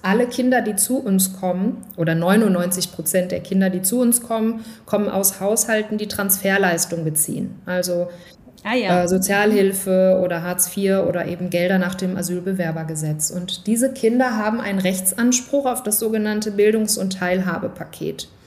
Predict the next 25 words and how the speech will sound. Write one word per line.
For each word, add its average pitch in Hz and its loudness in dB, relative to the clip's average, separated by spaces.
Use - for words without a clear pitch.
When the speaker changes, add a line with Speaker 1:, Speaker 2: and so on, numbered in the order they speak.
Speaker 1:
Und 190 6
dieses, 240 6
Speaker 2:
Mhm. 294 2
Speaker 1:
äh, 196 2
Speaker 2:
Mhm. 180 -2
Speaker 1:
dieses 233 2
Förderpaket, 262 0
ähm, 208 -2
hat 214 -4
einen 196 2
Baustein, 247 0
nämlich 208 0
die 220 -4
Lernförderung. 190 0
Und 196 2
Speaker 2:
Mhm. 202 -2
Speaker 1:
die 208 4
Lernförderung 247 2
muss - 0
sozusagen, 208 -4
äh, - -6
kann 220 0
beantragt 240 0
werden 220 0
dann, 226 2